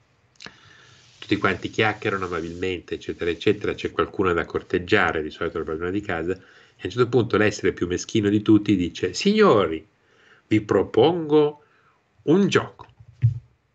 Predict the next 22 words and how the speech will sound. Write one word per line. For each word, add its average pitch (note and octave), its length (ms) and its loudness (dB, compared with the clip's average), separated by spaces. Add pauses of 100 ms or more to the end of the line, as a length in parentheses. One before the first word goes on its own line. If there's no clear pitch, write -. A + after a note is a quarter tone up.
(960)
Raccontiamo A#2+ 880 -2
tutti D#3+ 640 -6 (140)
la G2 100 -8
nostra G2 440 -2
peggiore B2 580 2
azione." - 640 -4 (720)
<laughs> - 1200 -8 (1200)
E - 120 0
all'inizio G2 300 -2
dici: D#2+ 120 -8
"No, F2+ 420 2
no, F2+ 360 2
no, D#2+ 280 -4
no." D#2+ 200 -6
Poi B2+ 160 -2
dici: G2 120 -2
"Ma E3 100 2
io A3 160 0
la A#2+ 120 2
racconterei G#2+ 720 0
la F2 120 -4
mia." E2+ 260 -14